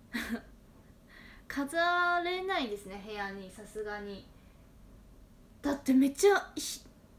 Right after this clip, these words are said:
めっちゃ長いもん。<laughs> 捨てない？捨ててない、捨ててないよ。あれは捨てられないものじゃん。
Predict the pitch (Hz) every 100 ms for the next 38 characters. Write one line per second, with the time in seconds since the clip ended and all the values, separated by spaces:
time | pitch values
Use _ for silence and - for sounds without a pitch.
0 | 247 311 302 - 381 339 294 294 359 247
1 | 196 - - - - - - - - -
2 | - 262 - - - - - - - -
3 | - - - - 480 494 233 262 - -
4 | - - 494 494 - - - 480 494 381
5 | - - 508 427 440 392 160 90 - -
6 | - - - 311 294 381 466 - - 453
7 | 466 - - 320 349 466 480 277 311 285
8 | 233 -